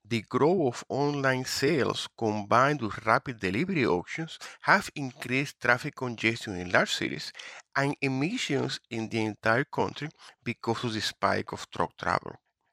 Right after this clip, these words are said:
Our research shows that there are effective actions that we can take. For example, we designed and implemented an off-hour delivery program in New York City and found out that by making deliveries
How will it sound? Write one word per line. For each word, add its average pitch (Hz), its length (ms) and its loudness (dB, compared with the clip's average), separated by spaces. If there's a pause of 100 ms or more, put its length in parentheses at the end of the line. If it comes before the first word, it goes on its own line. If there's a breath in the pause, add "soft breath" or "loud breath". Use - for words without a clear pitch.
Our 120 380 2
research 160 500 2
shows 76 680 0
that 104 180 -6
there 135 220 6
are 139 180 4
effective - 640 -2
actions 123 440 2
that 104 100 0
we 90 100 -2
can 107 220 -6
take. 208 240 -2 (500 loud breath)
For 104 180 2
example, 113 640 2 (140)
we 104 120 0
designed 113 540 2
and 117 100 2
implemented 120 680 0
an 120 160 0
off-hour 117 560 4
delivery 113 400 -2 (140)
program 120 320 2
in 120 80 -2
New 127 60 0
York 123 180 -2
City 160 340 0 (220)
and 90 160 -6
found 147 400 2
out 117 240 6 (320 loud breath)
that 107 160 -2
by 101 140 0
making 120 480 -2
deliveries 110 440 4